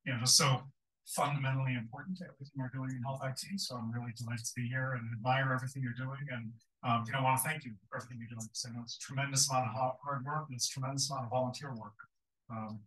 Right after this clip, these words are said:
so, uh, you know, I very much acknowledge and recognize, um, and appreciate what you see doing as well.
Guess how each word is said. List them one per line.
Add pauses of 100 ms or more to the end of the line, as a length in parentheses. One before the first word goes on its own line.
(100)
so, (320)
uh, (160)
you
know, (220)
I (440)
very
much
acknowledge
and
recognize,
um,
and
appreciate (640)
what
you (560)
see
doing
as
well.